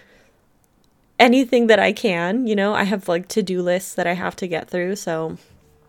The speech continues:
I'm super excited to announce that. If you want to follow on Twitter, the handle is W W W, no, it's, uh,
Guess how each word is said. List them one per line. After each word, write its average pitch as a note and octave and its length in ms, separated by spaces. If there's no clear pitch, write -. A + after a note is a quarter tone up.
I'm A3 100
super C4+ 320
excited G3 420
to G3+ 100
announce F3+ 380
that. F3 240
If F#3+ 200
you G3+ 140
want F#3+ 280
to A3 140
follow F#3 380
on F3+ 180
Twitter, B3 540
the G#3 300
handle G3 480
is F#3 340
W G#3 420
W F#3 400
W, F3 800
no, G3+ 340
it's, - 360
uh, F3+ 320